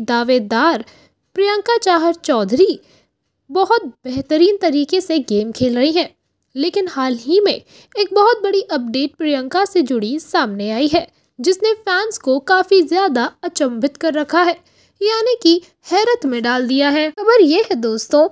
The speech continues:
कि प्रियंका ने हाल ही में अपने बिग बॉस लाइव में ये कहा है कि वो जयपुर जाने वाली है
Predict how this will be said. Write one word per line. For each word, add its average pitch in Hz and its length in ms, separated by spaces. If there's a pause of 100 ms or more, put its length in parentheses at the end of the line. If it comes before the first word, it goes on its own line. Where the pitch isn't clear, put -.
(220)
कि 392 100
प्रियंका 392 540
ने 466 120
हाल 349 360
ही 370 160
में 349 220
अपने 330 380
बिग 254 260
बॉस 302 300
लाइव 285 400
में 277 120
ये 240 320
कहा 311 280
है 302 260
कि 285 200
वो 240 400 (320)
जयपुर 370 460
जाने 208 340
वाली 240 320
है 349 160